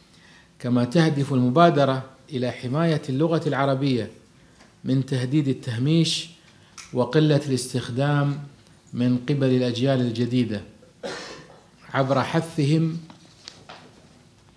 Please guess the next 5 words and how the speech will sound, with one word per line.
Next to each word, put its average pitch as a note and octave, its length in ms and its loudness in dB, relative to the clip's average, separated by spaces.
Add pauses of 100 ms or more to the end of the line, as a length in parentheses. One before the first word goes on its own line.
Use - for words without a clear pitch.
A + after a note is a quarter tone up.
(1300)
على C3 200 4
استخدامها C#3+ 1000 2 (400)
في C3+ 280 -2
حياتهم C3 600 2
اليومية، C#3 680 2